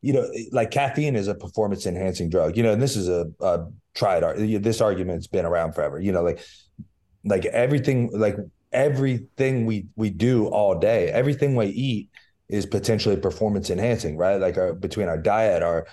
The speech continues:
you know, every supplement we take, like, everything we're doing is trying to per-, to enhance our performance, you know? So, like, you, you, when you start getting into, like, drawing the line, it's like, w-, you know, if you have that money, like, how do you say no,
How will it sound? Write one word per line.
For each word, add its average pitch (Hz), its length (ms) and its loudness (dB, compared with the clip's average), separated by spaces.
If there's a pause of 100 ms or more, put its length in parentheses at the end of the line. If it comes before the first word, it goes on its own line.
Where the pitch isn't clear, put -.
(280)
you 92 180 -4
know, 92 100 -2
every 104 240 2
supplement 95 540 0
we 87 80 -2
take, 85 300 0
like, 87 120 -2 (140)
everything 127 500 2
we're 101 100 2
doing 113 340 2
is 82 100 -6
trying 90 340 -2
to 95 120 -6
per-, 87 260 -4 (180)
to 104 140 0
enhance 95 380 -2
our 92 80 2
performance, 82 720 -4 (720)
you 98 100 -2
know? 85 160 0
So, 87 200 0
like, 87 200 0 (1200)
you, 110 260 -2
you, 117 140 0
when 117 140 4
you 107 80 2
start 113 360 2
getting 110 200 0
into, 104 180 0
like, 87 260 0
drawing 101 440 2
the 90 80 0
line, 101 460 0
it's 90 180 -8
like, 92 200 -2 (920)
w-, - 160 -14 (800)
you 110 100 -2
know, 92 120 2
if 92 320 -2
you 135 100 2
have 117 280 0
that 104 200 0
money, 107 300 0
like, 85 140 -2
how 110 160 0
do 110 80 -2
you 107 160 -2
say 95 240 -2
no, 101 400 -2